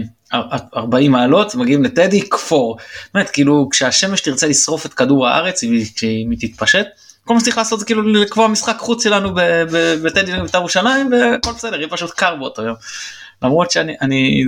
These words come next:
זוכר משחק גביע שהיה לנו במרץ, שבאנו עטופים ודווקא היה חם, ואז הת-, התקלפנו. ואז כמה שנים אחרי, היה יום חם יחסית במרץ,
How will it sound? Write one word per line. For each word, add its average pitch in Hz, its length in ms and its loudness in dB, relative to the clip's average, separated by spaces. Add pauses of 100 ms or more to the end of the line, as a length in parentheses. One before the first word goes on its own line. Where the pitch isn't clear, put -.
(100)
זוכר 123 340 -2
משחק 160 300 0
גביע 151 260 2
שהיה 147 160 0
לנו 143 220 0
במרץ, 196 460 0
שבאנו 147 360 -4 (380)
עטופים 143 400 -2
ודווקא 143 300 0
היה 147 100 4
חם, 170 320 0
ואז 120 440 -6
הת-, 120 500 -6
התקלפנו. 120 680 -2 (680)
ואז 135 180 0
כמה 170 200 -4
שנים 180 240 -2
אחרי, 190 220 2
היה 160 200 2
יום 170 260 -2
חם - 340 -2
יחסית 143 340 0
במרץ, 233 440 2